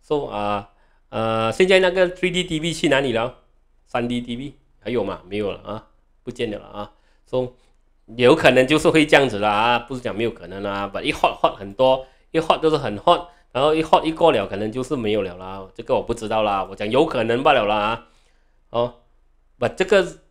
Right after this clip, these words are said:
一进去的时候赚大钱，第一班，第一帮人进去的时候是赚大钱的，第二、第三班，如果你全部人，全世界的人都开始玩了，你才进去已经是太迟了，这个是，这个是要快了啊，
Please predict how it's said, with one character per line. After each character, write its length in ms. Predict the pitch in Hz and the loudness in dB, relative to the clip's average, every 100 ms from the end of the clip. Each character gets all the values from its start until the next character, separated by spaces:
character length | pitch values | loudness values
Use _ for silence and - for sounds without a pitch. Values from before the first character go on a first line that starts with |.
| - | -14
一 80 | 196 | -4
进 280 | 226 214 | 2 2
去 160 | - 208 | 4 4
的 100 | 196 | 6
时 80 | 185 | 6
候 100 | 160 | 6
赚 220 | 180 180 | 6 6
大 140 | 185 | 6
钱， 280 | 175 143 147 | 6 2 0
第 120 | 185 | -4
一 100 | 175 | -4
班， 260 | 185 151 143 | 2 2 2
第 80 | - | -4
一 160 | 180 208 | -2 -2
帮 340 | - 151 147 | 2 2 4
人 180 | 135 151 | 2 0
进 200 | 170 180 | -4 -4
去 160 | 180 165 | -4 -2
的 100 | 160 | 0
时 100 | 127 | 0
候 80 | |
是 140 | 123 151 | -2 -2
赚 180 | 147 127 | -2 0
大 140 | 120 | -2
钱 160 | - 101 | -2 -6
的， 140 | 110 | -4
第 180 | 127 131 | -6 -2
二、 140 | 151 | -2
第 120 | - | -2
三 220 | 147 123 110 | -4 -4 -4
班， 140 | 110 | -4
如 80 | 143 | -2
果 100 | 131 | -2
你 300 | 104 104 - - - _ _ _ | -2 -6 -10 -14 -14 _ _ _
全 200 | - 180 | 4 6
部 80 | 196 | 8
人， 300 | 190 190 185 - | 6 4 0 0
全 180 | 170 180 | 0 0
世 140 | 208 | 2
界 100 | 214 | 4
的 100 | 202 | 6
人 160 | 180 180 | 4 4
都 80 | |
开 140 | 165 156 | 2 2
始 160 | - | 2
玩 240 | 123 135 180 | 2 4 4
了， 100 | 127 | 2
你 100 | 110 | 0
才 160 | 107 139 | -2 -2
进 180 | 170 165 | -2 -4
去 140 | 175 | -4
已 220 | 156 113 | -4 -4
经 100 | 110 | -8
是 80 | 127 | -10
太 180 | 120 120 | -14 -14
迟 200 | - 98 | -14 -20
了， 120 | 87 | -16
这 80 | 101 | -10
个 120 | 98 | -10
是， 200 | - 104 - _ _ _ - | -8 -12 -12 _ _ _ -6
这 100 | 127 | -4
个 40 | |
是 240 | 120 123 117 | -4 -6 -4
要 120 | 131 | 0
快 200 | 131 - | 2 4
了 160 | 131 117 | 4 4
啊， 300 | 101 107 | 0 -4